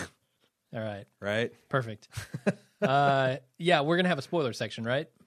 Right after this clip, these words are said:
Speaker 2: Uh, we will have a spoiler
Speaker 1: Okay.
Speaker 2: section.
Speaker 1: Good. Well, then I guess, uh, we'll see everybody who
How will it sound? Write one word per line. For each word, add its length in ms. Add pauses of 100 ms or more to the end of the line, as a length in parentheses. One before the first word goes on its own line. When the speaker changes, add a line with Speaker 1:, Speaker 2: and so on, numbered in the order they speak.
(160)
Speaker 2:
Uh, 180
we 100
will 200
have 100
a 40
spoiler 260
Speaker 1:
Okay. 160
Speaker 2:
section. 340 (540)
Speaker 1:
Good. 260 (140)
Well, 180
then 100
I 100
guess, 260
uh, 260
we'll 120
see 200
everybody 300
who 280